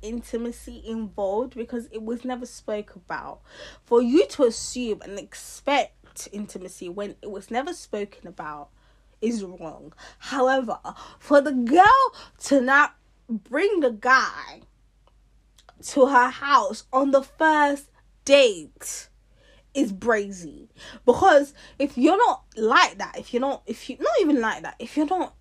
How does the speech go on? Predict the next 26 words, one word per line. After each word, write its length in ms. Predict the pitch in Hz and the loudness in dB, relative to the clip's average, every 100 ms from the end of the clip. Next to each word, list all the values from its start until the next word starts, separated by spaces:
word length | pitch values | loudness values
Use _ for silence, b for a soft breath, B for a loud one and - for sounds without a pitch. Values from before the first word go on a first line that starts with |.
| - | -10
ex-, 240 | 254 - - | -10 -10 -10
if 180 | 254 | -6
you 60 | 294 | -4
don't 320 | 349 370 226 | -2 -2 -2
want 260 | 233 254 202 | -2 -2 -4
that, 240 | 165 - b b b b _ - | -10 -14 b b b b _ 0
don't 500 | 320 392 359 214 - | 2 4 2 -4 -4
bring 220 | 311 311 | -2 -2
the 80 | 240 | -4
guy 460 | 208 254 262 262 | -4 0 2 0
to 220 | 254 - | -4 -6
your 200 | 233 226 | -2 -2
house. 520 | 226 - 240 214 262 - B B B - | -4 -4 -4 -4 -6 -16 B B B 2
One 320 | 302 571 523 | 4 4 2
thing 280 | 370 392 320 196 | -2 -2 -4 -4
I've 240 | 226 202 | -6 -6
learned 640 | 208 208 185 - - - - - - - | -6 -6 -6 -12 -20 -18 -16 -16 -18 -18
recently 600 | 202 214 240 220 185 190 | -10 -8 -8 -10 -14 -16
from 160 | 190 | -18
dating 440 | 185 196 214 220 185 | -14 -14 -10 -12 -12
men 220 | 156 160 | -16 -14
is 320 | - 247 240 | -10 -10 -6
you 80 | 240 | -8
have 380 | - - 302 - | -10 -8 -10 -10
to 80 | - | -18
speak 680 | - - - 220 - - | -20 -18 -14 -14 -14 -20